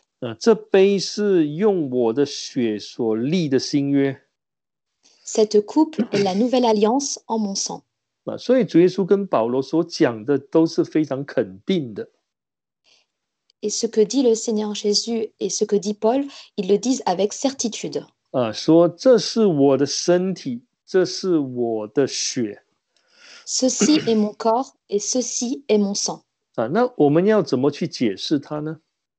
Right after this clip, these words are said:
Speaker 2: Et comment l'expliquer ?
Speaker 1: 啊，那我们教会哈，跟其他教会不最，呃，不同的地方，就是因为我们有圣灵的同在。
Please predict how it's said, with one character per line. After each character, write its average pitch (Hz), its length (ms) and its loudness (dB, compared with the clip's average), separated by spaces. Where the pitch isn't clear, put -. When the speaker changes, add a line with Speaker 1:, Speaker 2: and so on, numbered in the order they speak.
Speaker 2:
Et 190 340 -4
comment 294 360 0
l'expliquer ? 214 600 -6
Speaker 1:
啊， 110 240 -6
那 240 240 0
我 143 100 2
们 151 160 2
教 180 300 4
会 151 360 0
哈， 107 220 -12
跟 147 200 -2
其 135 200 -6
他 143 140 -2
教 156 260 0
会 151 120 0
不 185 340 -2
最， 196 380 2
呃， 117 160 -2
不 208 320 0
同 151 260 0
的 160 80 4
地 151 300 0
方， 147 360 -2
就 170 140 2
是 160 220 0
因 165 160 -2
为 165 240 0
我 131 200 0
们 131 220 -2
有 110 200 -4
圣 151 520 -2
灵 113 160 -10
的 117 80 -10
同 107 320 -14
在。 143 300 -6